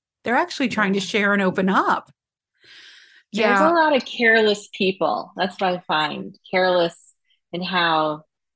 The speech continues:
Speaker 2: um, they live through, in my life, I guess is the best way to put it, when
Speaker 1: Mm-hmm.
Speaker 2: I come in contact with them. So I do find myself getting rather judgy. I'm working on the judgy.
Speaker 1: And,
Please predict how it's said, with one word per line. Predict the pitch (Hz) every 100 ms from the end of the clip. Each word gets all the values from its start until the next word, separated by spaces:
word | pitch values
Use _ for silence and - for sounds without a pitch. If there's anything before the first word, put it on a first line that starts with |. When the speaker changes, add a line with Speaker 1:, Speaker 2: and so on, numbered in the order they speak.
| _ _ _ _ _ -
Speaker 2:
um, | 165 151 147 143 147 151 _ _ _ _ -
they | 185
live | 180 175 165 -
through, | 165 147 - -
in | 180 170
my | 160 139
life, | 120 - -
I | -
guess | - - -
is | 151 -
the |
best | 135 131 - -
way | 220
to |
put | 208 220
it, | 220 220
when | 226
Speaker 1:
Mm-hmm. |
Speaker 2:
I | 147
come | - 143
in | -
contact | - 147 143 - - -
with | 139
them. | 147
So | 151 175
I | 170
do | 175 180 170 - - _
find | 170 160
myself | 160 147 - 151 156
getting | 160 151 147
rather | 139 139 147 147
judgy. | 135 139 139 131 -
I'm | 175
working | 196 208 175
on | 143 135
the |
judgy. | 127 131 120 - 82 - _
Speaker 1:
And, | -